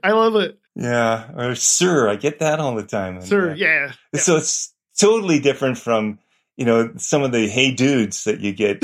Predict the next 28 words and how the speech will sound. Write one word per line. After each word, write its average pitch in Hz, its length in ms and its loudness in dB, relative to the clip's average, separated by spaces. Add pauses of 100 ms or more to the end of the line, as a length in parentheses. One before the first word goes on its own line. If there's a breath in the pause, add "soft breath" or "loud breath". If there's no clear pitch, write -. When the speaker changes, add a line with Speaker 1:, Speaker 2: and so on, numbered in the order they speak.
Speaker 2:
you 123 80 -6
know, 98 140 -4
Speaker 1:
<laughs> 95 160 -14
Speaker 2:
from 101 220 -10
a 95 100 -12
North 104 140 -4
Speaker 1:
"Hey 294 60 2
dude, 233 200 0
Speaker 2:
American - 240 -2
Speaker 1:
fix 233 160 -2
Speaker 2:
crowd. 185 80 -2
Speaker 1:
my 170 60 -4
code." 180 420 0 (920 loud breath)
Speaker 2:
Yeah, 123 440 2
Speaker 1:
<laughs> - 40 -2
Speaker 2:
yeah, 185 220 2
exactly. 160 640 -4
I - 40 -6
mean, 131 120 -4
so 165 240 0
they're, 202 260 2
they're 185 160 -2
much 175 160 -2
more 147 80 -2
appreciative. 123 380 -10 (360 soft breath)
But 175 140 2
anyway, 175 280 2
so 139 340 2